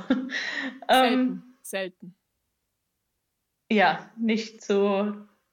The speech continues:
Speaker 1: Tagzeiten.
Speaker 2: Ungefähr
Speaker 1: Aber ist
Speaker 2: nie.
Speaker 1: egal. Und deswegen hab ich gesagt, "Okay, mit dem Zug bin ich zwar eine Stunde länger unterwegs, aber ich kann mich da reinsetzen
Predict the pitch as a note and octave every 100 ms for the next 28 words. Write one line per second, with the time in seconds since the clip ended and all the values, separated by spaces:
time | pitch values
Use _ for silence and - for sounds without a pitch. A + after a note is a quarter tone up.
0 | - - F3+ F3 - - - - - G3+
1 | - - C4+ B3 A3+ A#3 B3 C#4+ B3 F#3
2 | E3+ - - - A3 B3 B3+ C#4 C#4 B3+
3 | A3 G#3+ B3+ C4+ C4+ A#3 D4+ A3 F#3 F#3
4 | C#4 - - G#3 G#3 - F#3+ F3+ - A#3+
5 | A3 F#3 F3+ F3 E3+ E3+ A3+ B3 A3+ F#3+
6 | - F3+ F3+ E3+ E3+ F#3 A3 A3+ A3+ D4+